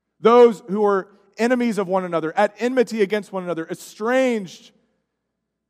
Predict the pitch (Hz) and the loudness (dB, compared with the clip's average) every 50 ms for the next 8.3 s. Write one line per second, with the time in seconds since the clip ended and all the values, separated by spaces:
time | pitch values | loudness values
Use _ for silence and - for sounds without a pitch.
0 | _ _ _ _ _ _ _ _ _ _ - 208 233 226 220 196 196 190 190 180 | _ _ _ _ _ _ _ _ _ _ -6 -4 -4 -4 -2 -2 -2 0 0 2
1 | 214 240 240 240 226 196 - 214 190 180 180 - 220 233 233 233 185 208 190 - | 2 2 2 0 -4 -6 -2 0 0 0 2 2 2 2 2 2 2 0 -4 -4
2 | - 208 226 226 220 190 160 - - _ _ - 180 196 170 151 160 214 226 226 | 0 0 2 2 2 0 -4 -10 -20 _ _ 0 0 0 0 2 2 4 4 4
3 | 214 - - - - _ _ _ _ - 175 202 220 226 226 220 214 202 175 151 | 2 -2 -8 -20 -20 _ _ _ _ -4 0 2 4 4 4 4 2 2 -2 -6
4 | 135 - _ _ _ _ _ _ _ _ _ _ _ _ _ _ _ _ _ _ | -14 -18 _ _ _ _ _ _ _ _ _ _ _ _ _ _ _ _ _ _
5 | _ _ _ _ _ _ _ _ _ _ _ _ _ _ _ _ _ _ _ _ | _ _ _ _ _ _ _ _ _ _ _ _ _ _ _ _ _ _ _ _
6 | _ _ _ _ _ _ _ _ _ _ _ _ _ _ _ - - - _ - | _ _ _ _ _ _ _ _ _ _ _ _ _ _ _ -16 -16 -16 _ -12
7 | 185 175 175 165 - - - 139 127 _ _ - 113 107 98 - - - 190 208 | -12 -12 -12 -12 -18 -20 -20 -20 -20 _ _ -14 -14 -14 -14 -14 -14 -10 -6 -4
8 | 202 196 170 156 175 | -2 -2 -2 -4 -6